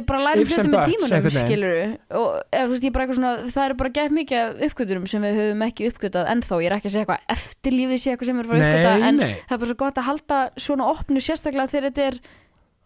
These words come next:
Speaker 1: e, þú veist, er svona comforting,
Speaker 2: Já,
Speaker 1: eða fattarðu?
Speaker 2: algjörlega, ég held líka bara þessum vísindi sem eru f-, bara, ég er prófvísindi, bara, <clears throat> og allt
Speaker 1: Sammála,
Speaker 2: bara, skilurðu,
Speaker 1: sko.
Speaker 2: já, bara, wow,
Speaker 1: Hundrað prósent.
Speaker 2: skilurðu,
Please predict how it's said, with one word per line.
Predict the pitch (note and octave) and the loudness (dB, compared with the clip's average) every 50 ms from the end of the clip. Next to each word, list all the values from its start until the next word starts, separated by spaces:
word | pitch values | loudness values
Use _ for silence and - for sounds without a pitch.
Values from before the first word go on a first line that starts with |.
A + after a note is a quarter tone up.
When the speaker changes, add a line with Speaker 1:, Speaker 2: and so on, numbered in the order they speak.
| _ | _
Speaker 1:
e, | - - - - - - - - D3+ F3+ - - - - _ _ _ _ _ _ | -14 -14 -14 -12 -12 -12 -14 -14 -14 -18 -18 -20 -20 -20 _ _ _ _ _ _
þú | - - C4+ | -8 -4 -4
veist, | B3+ - _ _ - - _ _ _ - | -4 -4 _ _ -20 -20 _ _ _ 0
er | - B3 C4 | 0 0 0
svona | B3 - C#4 C4+ C4 | 0 0 -2 -2 0
comforting, | - D#4+ D4 C4 A#3+ - G3 E3 D#3+ G3 - | 0 -2 -2 -2 -4 -6 -6 -8 -8 -8 -2
Speaker 2:
Já, | - E3+ D#3 | 2 4 4
Speaker 1:
eða | D#3+ E3+ F#3 - | 6 4 4 0
fattarðu? | A#3+ G#3+ F#3 F3 D#3 D3 | -4 -4 -4 -4 -2 -2
Speaker 2:
algjörlega, | F3+ G#3 - C#4 F3 D#3+ | -2 -2 0 0 2 4
ég | E3+ F#3+ F#3+ A3+ | 4 4 2 2
held | B3 C4+ | 0 0
líka | B3+ B3+ | -2 0
bara | G#3 A#3 A#3+ A3+ G#3+ | 0 2 2 2 2
þessum | F#3+ A3 A3 | 2 2 2
vísindi | G#3 B3 C4+ - - G3+ C3 B2+ A#2+ | 4 2 2 2 0 0 0 0 2
sem | - E3+ E3+ | 2 2 2
eru | E3 D3+ | 2 0
f-, | - - - - - - | -2 -6 -12 -14 -8 -4
bara, | F3+ D#3 D3 D3+ D#3 - - E3+ | -2 0 0 0 -2 -2 0 0
ég | E3+ F3 | 2 2
er | E3+ - | 0 0
prófvísindi, | - G#3+ A#3 G3 G3+ F3 D#3 C#3 G#2+ A#2 G#2+ - | 0 2 2 2 2 2 0 -2 -2 -4 -8 -2
bara, | - D3+ D3 C#3 _ _ - | 0 0 0 0 _ _ -10
<clears throat> | - - - - | -8 -6 -2 0
og | F3+ F3 F#3 | 2 2 2
allt | - - - | 0 -2 -2
Speaker 1:
Sammála, | G#3 G#3+ D3+ G#3 A3 | 0 2 2 2 2
Speaker 2:
bara, | B3 C4 B3 | 2 0 0
skilurðu, | - G3 E3 D#3+ D#3 | 0 2 2 4 4
Speaker 1:
sko. | C#3+ | 2
Speaker 2:
já, | - D#3+ | 2 2
bara, | C#3 C3+ | 0 2
wow, | D#3+ E3+ - | 2 2 2
Speaker 1:
Hundrað | A#3+ D4 E4 C4+ G3 | 2 2 0 2 2
prósent. | D3 C3 C3 C#3 D3+ - | 2 4 4 2 0 -2
Speaker 2:
skilurðu, | - - - - | -8 -20 -20 -20